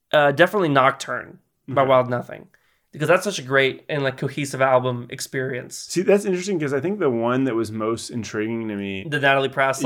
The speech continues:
Speaker 1: self-titled,
Speaker 2: that was
Speaker 1: yeah.
Speaker 2: really intriguing to me.
Speaker 1: I just feel like there's a chance that you might not like that one.
Speaker 2: Oh,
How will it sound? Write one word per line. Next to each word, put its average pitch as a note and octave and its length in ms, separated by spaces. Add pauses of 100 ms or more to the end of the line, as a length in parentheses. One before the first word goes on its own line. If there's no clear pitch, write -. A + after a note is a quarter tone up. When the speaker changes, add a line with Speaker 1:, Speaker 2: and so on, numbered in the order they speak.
Speaker 1:
self-titled, C3+ 460
Speaker 2:
that B2+ 100
was C#3 140
Speaker 1:
yeah. A#2+ 60
Speaker 2:
really B2+ 220
intriguing G#2 440
to G#2 60
me. G2+ 100
Speaker 1:
I E3+ 80
just G3 120
feel F#3+ 120
like D#3+ 320
there's C#3 160
a B2+ 40
chance C#3 300
that C3 80
you B2+ 80
might C3 240
not C3 140
like B2 220
that A#2 180
one. A2 100
Speaker 2:
Oh, G#2+ 40